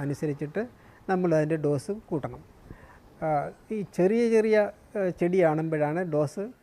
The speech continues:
വളരെ ശ്രദ്ധിക്കേണ്ടത്. രണ്ടടി ഉയ-,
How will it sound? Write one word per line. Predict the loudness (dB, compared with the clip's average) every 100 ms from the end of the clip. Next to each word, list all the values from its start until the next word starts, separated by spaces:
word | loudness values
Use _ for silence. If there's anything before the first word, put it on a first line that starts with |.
| -10
വളരെ | -4 -4 -4
ശ്രദ്ധിക്കേണ്ടത്. | -6 -8 -12 -12 -14 -18 -20 _ -20 -20 -16 -4
രണ്ടടി | 0 0 4 4 4 0 -6 _ _ -20 -20 -20 -6 0
ഉയ-, | 2 2